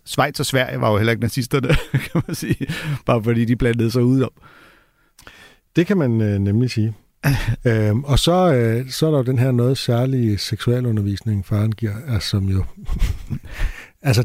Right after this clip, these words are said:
Speaker 2: det, og når han selv er homofob, så er han jo på sin vis også selv undertrykker den her far, ikke?
Speaker 1: <laughs>
Speaker 2: Altså,
Speaker 1: Ja,
Speaker 2: så
Speaker 1: han er
Speaker 2: det,
Speaker 1: ligesom
Speaker 2: det,
Speaker 1: nazisterne.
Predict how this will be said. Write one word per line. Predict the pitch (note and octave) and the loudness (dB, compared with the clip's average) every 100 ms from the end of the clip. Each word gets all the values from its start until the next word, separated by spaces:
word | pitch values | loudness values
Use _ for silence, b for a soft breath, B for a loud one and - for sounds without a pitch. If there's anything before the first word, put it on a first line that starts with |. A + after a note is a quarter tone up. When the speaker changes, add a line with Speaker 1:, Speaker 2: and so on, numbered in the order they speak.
| - | 0
Speaker 2:
det, | E3 F3 | -2 0
og | C#3 A#2+ | 2 2
når | |
han | A2+ B2+ | 2 2
selv | A2+ E3 F3 | 2 0 0
er | D3+ B2 G#2+ | -2 -2 -2
homofob, | G2+ A#2 A2 - C#3+ C#3 | 0 2 0 0 -2 0
så | C#3 | 0
er | B2 | 2
han | A2+ | 0
jo | |
på | G2 | -2
sin | - A#2 | -2 0
vis | A2 G#2+ | 0 0
også | G#2 - | -2 -2
selv | G#2+ G2 | -4 -2
undertrykker | G2 G#2+ G#2 F#2+ | -2 -2 -4 -4
den | F#2+ G2 | -4 -2
her | G2+ | -2
far, | - G2 F#2+ | -4 -4 0
ikke? | - A3 | 2 4
Speaker 1:
<laughs> | F3+ | 4
Speaker 2:
Altså, | |
Speaker 1:
Ja, | |
Speaker 2:
så | C#3 D3 | 4 4
Speaker 1:
han | |
er | |
Speaker 2:
det, | C#3+ | 4
Speaker 1:
ligesom | B2 F3+ | 4 4
Speaker 2:
det, | E3 | 4
Speaker 1:
nazisterne. | G#2 G2 - | 2 2 -2